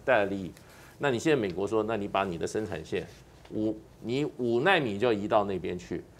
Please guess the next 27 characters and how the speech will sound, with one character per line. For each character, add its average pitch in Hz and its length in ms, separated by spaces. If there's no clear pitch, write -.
对 247 120
台 180 140
湾 180 120
来 196 80
讲， 139 200
对 190 120
我 160 60
们 147 100
来 143 140
讲， 104 280
损 120 280
失 175 200
也 123 100
是 120 120
非 160 240
常 156 240
的 95 80
大 - 180
啊。 78 300
那 165 120
为 180 180
什 131 120
么？ 82 160
就 143 120
是 143 100
要 143 80
服-， 117 140